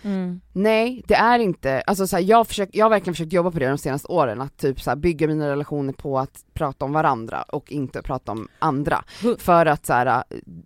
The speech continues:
Speaker 2: jag har verkligen erfarenhet i vänskapsgäng att det blev väldigt toxiskt, liksom,
Speaker 3: Ja, jag
Speaker 2: till slut.
Speaker 3: fattar.
Speaker 2: Alltså,
Speaker 3: Mm.
Speaker 2: och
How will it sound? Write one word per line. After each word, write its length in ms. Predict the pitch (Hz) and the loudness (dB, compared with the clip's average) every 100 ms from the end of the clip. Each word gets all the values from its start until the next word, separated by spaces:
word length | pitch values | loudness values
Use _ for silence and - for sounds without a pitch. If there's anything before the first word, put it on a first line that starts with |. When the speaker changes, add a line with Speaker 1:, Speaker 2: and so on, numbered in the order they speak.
| _ | _
Speaker 2:
jag 420 | - 156 180 165 160 | -6 4 6 6 6
har 320 | 147 123 127 - - | 4 2 0 -12 -20
verkligen 720 | 156 160 165 143 - 160 135 | -4 2 2 0 -4 -4 -2
erfarenhet 680 | 156 - 147 175 156 - - | -2 -2 -2 0 -2 -4 -6
i 280 | 123 123 - | -4 -4 -8
vänskapsgäng 1800 | - 151 135 - 127 - - - - - - _ - 147 208 151 131 220 208 - | -6 -4 -4 -6 -10 -12 -20 -18 -18 -16 -20 _ -16 -8 -6 -4 -4 -6 -8 -4
att 500 | 135 135 - - - _ - | -4 -4 -16 -18 -20 _ -6
det 180 | 156 | -2
blev 200 | 143 127 | 0 0
väldigt 400 | 131 117 - _ | 0 -4 -8 _
toxiskt, 600 | - 285 - - - - | -2 -2 -4 -12 -12 -20
liksom, 180 | - - | -14 -4
Speaker 3:
Ja, 220 | 160 165 | 0 0
jag 60 | 165 | 0
Speaker 2:
till 80 | 151 | -2
slut. 120 | 175 | -2
Speaker 3:
fattar. 260 | 175 135 170 | -2 -2 -2
Speaker 2:
Alltså, 220 | 185 185 | -2 2
Speaker 3:
Mm. 180 | 175 143 | 2 2
Speaker 2:
och 280 | 185 - | -2 -2